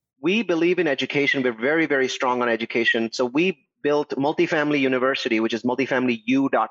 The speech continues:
com, as a website for all things real estate. It started out as all things multifamily, and then our, our, our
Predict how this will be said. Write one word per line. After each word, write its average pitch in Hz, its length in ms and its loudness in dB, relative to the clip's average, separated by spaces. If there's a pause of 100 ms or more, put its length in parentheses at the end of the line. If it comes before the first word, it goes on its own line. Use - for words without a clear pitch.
com, 123 460 -2 (580)
as 143 180 -2
a 156 60 2
website 156 580 0
for 147 240 -2
all 175 360 0
things 165 600 0 (200)
real 170 220 2
estate. 98 340 0
It 110 80 0
started 226 320 0
out 165 160 2
as 143 120 -4
all 143 160 2
things 147 240 -4
multifamily, 170 580 0
and 139 100 0
then 139 80 0
our, 120 260 0
our, 113 200 0 (240)
our 113 240 2